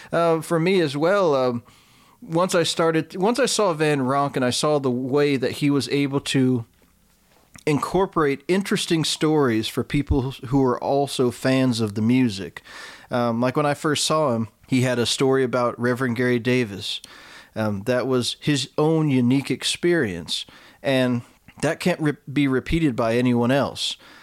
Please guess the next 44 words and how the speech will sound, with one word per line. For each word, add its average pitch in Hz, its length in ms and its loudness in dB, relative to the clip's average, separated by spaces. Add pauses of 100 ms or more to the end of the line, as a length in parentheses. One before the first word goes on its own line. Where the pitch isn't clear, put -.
(240)
And 143 200 0
so 147 160 2
even 151 260 2
for 139 160 -2
me, 165 300 2
as 127 160 2
I've 131 180 0
gone 127 220 2
along, 117 380 0
as 113 120 -2
I've 123 180 0
had 127 220 -2
stories 123 500 0
of, 113 200 -4
um, 110 260 -2
folks - 400 -2
like 123 180 -2
my 123 120 0
old 123 220 0
friend 123 300 0
Boo 135 200 0
Hanks, 135 340 0
who's 120 180 -2
no 127 140 2
longer 120 400 0
with 120 300 0
us, 131 340 -2 (380)
I 127 80 -2
find 139 320 -2
myself, 131 580 0 (460)
uh, 113 200 -2
referencing 131 680 0
back 123 220 -2
to 127 100 -4
those 117 280 0
times 123 460 -2
when, 113 300 0 (360)
when, 120 340 2
uh, 110 160 0
he 143 220 0
and 131 120 2
I 139 100 0
worked 127 320 -2
together, 107 500 -2